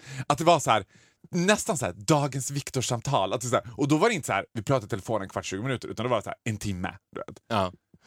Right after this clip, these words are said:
Speaker 2: Ja, det var helt sjukt.
Speaker 1: Att, att jag skulle prata en timme i telefon med någon nu känns helt surrealistiskt. Känns helt som att jag skulle bara...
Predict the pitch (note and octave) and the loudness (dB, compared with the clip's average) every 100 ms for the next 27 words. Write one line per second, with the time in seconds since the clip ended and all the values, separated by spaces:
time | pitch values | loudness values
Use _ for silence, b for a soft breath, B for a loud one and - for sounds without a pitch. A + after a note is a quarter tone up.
0 | B - G#2 A2+ C3 B2 - D3+ - - | B 2 2 4 2 2 2 2 2 0
1 | D#3+ G3+ G3 F#3 D#3 C3 A2+ F3 G3 G#3+ | 2 2 2 -2 -2 -4 -4 -4 0 0
2 | D3+ B2 - A2 G#2+ G#2+ C3+ G2+ G2+ A2+ | 0 -2 -2 -4 -4 -4 -4 -4 -4 -4
3 | A#2+ - - - C#3+ C3 C3+ B2 C#3 F#3 | -4 -4 -4 0 0 2 4 2 2 -4
4 | A#3 - - G#2+ E3+ C#3+ D3+ A#2+ G#2 G#2+ | -4 -4 -4 -2 -2 0 -2 -4 -6 0
5 | G2 | 0